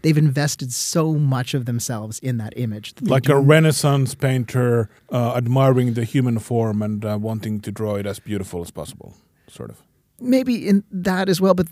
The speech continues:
Speaker 1: it's more even the, the straight gym bros who are so invested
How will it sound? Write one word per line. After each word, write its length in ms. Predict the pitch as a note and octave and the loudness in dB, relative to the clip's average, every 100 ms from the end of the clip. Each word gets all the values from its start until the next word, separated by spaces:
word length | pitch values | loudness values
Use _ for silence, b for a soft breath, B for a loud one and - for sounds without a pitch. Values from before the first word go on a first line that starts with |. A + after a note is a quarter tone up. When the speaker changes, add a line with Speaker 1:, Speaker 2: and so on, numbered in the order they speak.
| - | -2
Speaker 1:
it's 200 | F3+ - | 0 2
more 560 | G#3 A3 G#3+ F#3+ - F#3 | 2 2 2 0 -6 -6
even 340 | F#3+ F#3 F#3+ | -4 2 2
the, 120 | F3 E3+ | 2 -2
the 160 | - | -2
straight 420 | D#3+ - F#3 - | -4 0 0 -2
gym 300 | - D#3 F3 | -2 0 2
bros 340 | D3+ G#2+ G2 - | 2 -2 -4 -2
who 140 | D3+ | -2
are 140 | D3 C#3 | 0 0
so 580 | - - E3+ E3 C#3 - | -2 0 2 2 -2 -4
invested 680 | - C#3 B2 C#3 D3 - A#2 | 0 0 2 0 -2 -4 -4